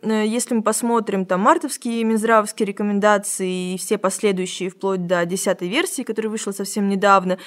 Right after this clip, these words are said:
мы увидим, что гидроксихлорохин там рекомендуется очень даже активно для лечения коронавирусной инфекции, при том, что в остальном мире от этого препарата, в общем-то, уже отказались, потому что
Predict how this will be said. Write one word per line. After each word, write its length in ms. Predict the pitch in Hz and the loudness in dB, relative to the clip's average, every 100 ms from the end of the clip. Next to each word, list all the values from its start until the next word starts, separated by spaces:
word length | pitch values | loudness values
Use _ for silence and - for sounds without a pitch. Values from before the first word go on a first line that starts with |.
| - - | -20 -4
мы 100 | 226 | 4
увидим, 260 | 240 311 339 | 6 6 2
что 140 | - | 0
гидроксихлорохин 880 | 214 208 240 - 240 220 226 349 370 | -2 0 0 0 0 2 0 0 0
там 240 | - 254 269 | 2 2 2
рекомендуется 800 | 226 202 202 196 277 269 - 196 | -2 0 0 2 2 0 0 -2
очень 320 | 240 - 196 | -2 -4 -2
даже 240 | 214 208 | 0 0
активно 480 | 180 - 226 208 185 | -2 -2 -2 0 0
для 200 | 175 180 | -2 -6
лечения 460 | 170 175 190 180 175 | -6 -6 -6 -4 -4
коронавирусной 520 | 185 185 190 196 226 | -6 -6 -6 -4 -4
инфекции, 320 | 349 415 277 | -2 -2 -4
при 160 | 240 233 | -4 0
том, 200 | 294 294 | 0 2
что 240 | - 233 - - - | 4 4 2 -14 -8
в 60 | |
остальном 460 | 202 262 320 392 294 | 2 4 6 4 4
мире 420 | 294 254 233 113 | 2 2 2 2
от 180 | 220 220 | 2 0
этого 180 | 240 247 | 0 0
препарата, 440 | 247 240 269 269 | -2 0 0 2
в 40 | |
общем-то, 280 | 240 - 214 | -2 -4 -2
уже 160 | 208 226 | 0 0
отказались, 480 | 233 226 294 359 - | 2 4 4 4 0
потому 320 | - 214 226 | -4 0 0
что 300 | - 240 | 2 2